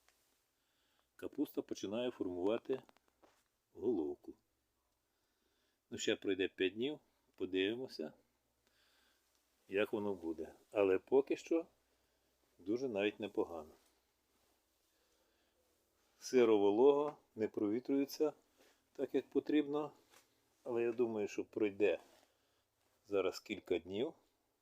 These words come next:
Трошечки підтряхне, якщо не буде дощу. І ми зробимо ще підкормочку калійними добривами. Якраз в цей момент, коли формується головка.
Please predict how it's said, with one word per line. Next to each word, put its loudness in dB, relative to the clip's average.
Трошечки -2
підтряхне, 0
якщо -8
не -4
буде 0
дощу. -4
І -4
ми -2
зробимо -2
ще 4
підкормочку -2
калійними 0
добривами. -4
Якраз 2
в -18
цей 2
момент, -2
коли 0
формується -2
головка. -4